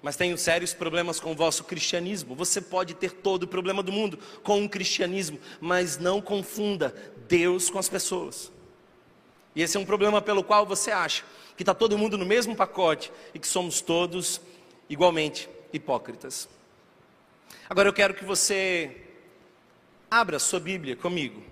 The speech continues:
ou ligue a sua Bíblia, numa passagem importante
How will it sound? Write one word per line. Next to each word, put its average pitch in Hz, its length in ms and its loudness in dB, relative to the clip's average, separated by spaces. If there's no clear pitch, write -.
ou 180 280 2
ligue 202 340 0
a 117 60 -4
sua - 180 -4
Bíblia, 131 380 -8
numa 180 160 -2
passagem 190 800 0
importante 208 840 0